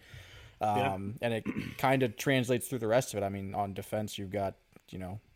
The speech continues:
Speaker 2: Jedi's there, Miles Robinson, Chris Richards, Tim Ream, like you said.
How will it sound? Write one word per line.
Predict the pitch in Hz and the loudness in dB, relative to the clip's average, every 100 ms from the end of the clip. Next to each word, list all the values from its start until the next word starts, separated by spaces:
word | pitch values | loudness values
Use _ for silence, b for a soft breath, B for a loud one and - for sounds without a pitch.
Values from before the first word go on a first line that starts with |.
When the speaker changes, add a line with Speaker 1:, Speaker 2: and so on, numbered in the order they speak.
| _ _ - | _ _ -2
Speaker 2:
Jedi's | 113 113 113 110 107 98 | 2 4 6 4 2 0
there, | 110 107 107 107 | 2 4 4 4
Miles | 104 107 104 107 101 | 2 2 2 2 2
Robinson, | 107 104 104 104 107 104 | 2 2 0 -4 -6 -6
Chris | - 113 - | -4 -4 -4
Richards, | 101 - 104 104 - | -6 -4 -2 -2 -2
Tim | 113 101 | -4 -2
Ream, | 101 110 104 | -2 -2 -2
like | 107 - | -4 -6
you | 104 | -10
said. | - 104 101 101 98 | -4 -2 0 -2 -4